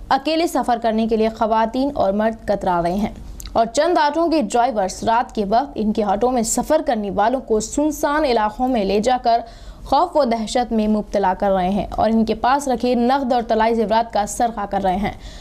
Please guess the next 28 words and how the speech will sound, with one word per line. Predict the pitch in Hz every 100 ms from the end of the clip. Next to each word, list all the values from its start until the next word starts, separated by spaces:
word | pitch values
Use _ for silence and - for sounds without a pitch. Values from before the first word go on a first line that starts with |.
| - -
और | - 294
ख़वातीन | 294 285 294 311 349 370
के | 269 226
साथ | 247 254 262
नाजेबा | 233 214 226 220 220
हरकत | 220 214 214 -
अंजाम | 220 214 196 196
दी | 202
जा | 190 185
रही, | 202 202 - - - - - - -
जिससे | 233 302 339
कई | 339 294 339
ख़वातीन | 302 262 247 285
ने | 285
अपनी | 240 233 220
इज्जत | 202 254 208
जाने | 220 208 226
के | 208
डर | 185 240 269
से | - 240
इन | 214 214
वारदातों | 196 202 214 233 240
को | 214
मंजर | 202 208 214 233
आम | 220 202
पर | 196
नहीं | 202 233 220
लाया | 196 185 -